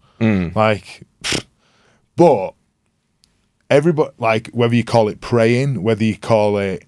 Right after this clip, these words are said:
Speaker 1: Manifestation.
Speaker 2: manifestation, whether you call it a spell, whether you call
Speaker 1: Yeah.
Speaker 2: it pl-, like, people
Speaker 1: It's all the same
Speaker 2: It's all
Speaker 1: thing.
Speaker 2: the same thing where people are sitting and th-, whether you're talking to somebody else, whether you're hoping some,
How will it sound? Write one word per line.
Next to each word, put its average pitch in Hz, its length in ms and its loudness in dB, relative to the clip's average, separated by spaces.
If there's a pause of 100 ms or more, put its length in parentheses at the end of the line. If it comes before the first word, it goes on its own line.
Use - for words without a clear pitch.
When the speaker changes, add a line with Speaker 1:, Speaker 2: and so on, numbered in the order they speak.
Speaker 1:
Manifestation. 87 640 -2
Speaker 2:
manifestation, 113 1040 0
whether 104 220 -2
you 104 100 0
call 101 360 -2
it 95 200 -8 (100)
a 110 140 -4
spell, 104 680 0 (240)
whether 104 220 0
you 107 160 0
call 107 500 2
Speaker 1:
Yeah. 101 80 -2
Speaker 2:
it - 80 -10 (140)
pl-, - 280 -2
like, 113 240 -2 (280)
people 135 640 0 (960)
Speaker 1:
It's 113 80 -4
all 135 120 0
the 123 80 -2
same 110 260 0
Speaker 2:
It's 110 100 -2
all 135 100 6
Speaker 1:
thing. 135 160 2
Speaker 2:
the 131 80 2
same 120 340 0
thing 101 320 -2
where 101 120 -2
people 110 300 -2
are 95 60 -4
sitting 101 480 -2
and 98 160 -10
th-, - 120 -20
whether 107 220 -2
you're 101 80 -2
talking 131 340 -2
to 117 80 -8
somebody 123 380 -2
else, 101 300 -2
whether 101 200 -4
you're 92 160 -6
hoping 127 300 -2
some, 117 180 -6